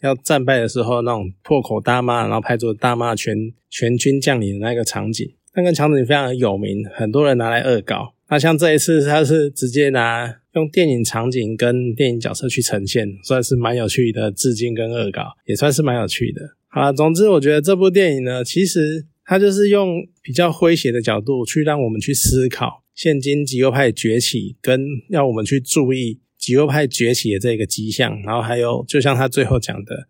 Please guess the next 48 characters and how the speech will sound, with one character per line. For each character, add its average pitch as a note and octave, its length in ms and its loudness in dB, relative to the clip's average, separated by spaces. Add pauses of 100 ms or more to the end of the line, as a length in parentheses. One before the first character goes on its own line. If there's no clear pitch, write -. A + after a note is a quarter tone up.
其 - 140 -2
实 D#3+ 160 4
希 E3+ 160 2
特 E3 200 4
勒 E3 200 2
他 E3+ 300 0
可 B2+ 260 0
能 A2+ 380 -6 (200)
并 F3+ 140 4
没 E3 80 4
有 B2+ 100 2
真 C#3+ 220 2
的 C3 260 2
复 D3+ 240 2
活， - 460 -8 (300)
但 D#3+ 140 4
是 D#3+ 140 2
他 F#3 280 0
的 D#3+ 120 2
思 D3+ 280 0
想 - 260 -4 (100)
跟 D3 200 2
他 D3 260 2
的， B2+ 460 0
可 - 120 -8
能 A#2 120 -2
讲 A#2+ 180 0
说 C#3 540 0
算 D3+ 180 0
是 C3+ 240 0 (240)
毒 A2 220 0
吧， A2 300 0 (160)
他 F3 120 2
的 E3 140 4
遗 A#2 220 -2
毒， A2+ 380 -4 (120)
其 - 220 0
实 D3 100 2
在 D#3 160 2
我 B2 60 0
们 A2+ 140 -4
心 B2 200 0
中 C3+ 160 -2
慢 C#3 120 0
慢 C3 120 0
的 A#2 80 0
萌 G2+ 260 -4
芽 G#2+ 140 -6